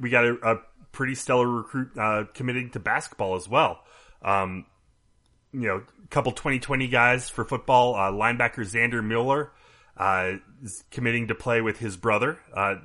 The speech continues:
yet another set of brothers playing for the Cats.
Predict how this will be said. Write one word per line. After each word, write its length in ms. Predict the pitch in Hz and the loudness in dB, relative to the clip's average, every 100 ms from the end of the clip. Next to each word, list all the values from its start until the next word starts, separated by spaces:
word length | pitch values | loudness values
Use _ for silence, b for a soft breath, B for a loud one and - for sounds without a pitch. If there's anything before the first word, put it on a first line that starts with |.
| 110 - 120 | -20 -16 0
yet 240 | 120 120 | 0 0
another 520 | 113 113 113 127 131 | 0 2 2 0 -2
set 300 | - - 117 | -10 -2 0
of 100 | 110 | 0
brothers 400 | 113 110 117 123 | 0 0 -2 -6
playing 260 | - 107 107 | -6 -8 -6
for 160 | - 104 | -8 -8
the 60 | |
Cats. 480 | - 95 120 - | -4 -2 -2 -4